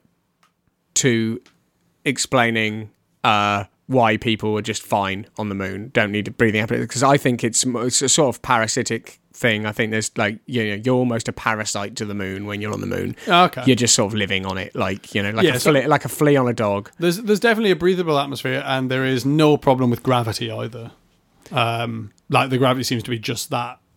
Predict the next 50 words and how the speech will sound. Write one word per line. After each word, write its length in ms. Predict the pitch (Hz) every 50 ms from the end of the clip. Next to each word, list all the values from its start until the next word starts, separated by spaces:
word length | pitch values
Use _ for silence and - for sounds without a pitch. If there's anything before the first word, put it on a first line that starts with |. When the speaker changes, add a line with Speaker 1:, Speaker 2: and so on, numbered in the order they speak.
| _ _ _
Speaker 2:
as 80 | 247 196
Speaker 1:
Yeah. 160 | 143 107 101
Speaker 2:
it 60 | 117 117
is 160 | 117 107 131
on 400 | 127 120 113 113 110 113 113 131 123
Earth 340 | 117 110 107 98 - - _
for 140 | - - 123
the 100 | 110 113
toons. 400 | - 131 117 110 107 110 - - - _
Speaker 1:
Um, 120 | 185 190
although 320 | 202 196 170 180 170 185 190
we 100 | 180 175
haven't 220 | 190 214 208 214 196
really 160 | 190 185 185
seen 280 | 170 - - 185 180 180
anyone, 460 | 170 165 160 156 151 147 143 139 135 - _ _ _ _ _ _ _ _ _ _ _
like, 420 | 170 156 135 127 123 - - - _ _ _ _ _ _ _ _ _ _ _ _ _ _ _ _ _ _ _ _ _ _ _ _
try 260 | - - 156 135 123
and 180 | 117 117 110 - _ _ _ _
jump 480 | - - 135 120 98 104 117 117 -
or 100 | 113 113 113
anything 260 | 110 110 107 123 123
like 160 | 120 113 110
that. 200 | 123 117 120 - - _ - _ _ _ - -
Speaker 2:
No, 220 | 190 190 170 151
but 100 | 139 156
they 60 | 170
seem 160 | 160 - 214 185
to 80 | 170
be 60 | 185
able 100 | 190 180
to 40 | 165
run 80 | 147 147 196 180 175
Speaker 1:
They, 60 | 147
Speaker 2:
around 180 | 139 190 175 135
Speaker 1:
they, 40 | 143
Speaker 2:
and 80 | 143
move 240 | 143 147 147 147 -
things 100 | 175 151
Speaker 1:
yeah. 280 | 151 127 120 120 117 120
Speaker 2:
quite, 120 | 123 131
and 200 | 147 143 139 127
things 220 | - 160 156 147 -
seem 160 | - 143 147
to 60 | 135
have 320 | 117 131 127 113 - - 151
similar 300 | - - 143 127 127 120
sort 240 | - 135 127 117
of 60 | 117 113
weight. 300 | 123 117 113 110 -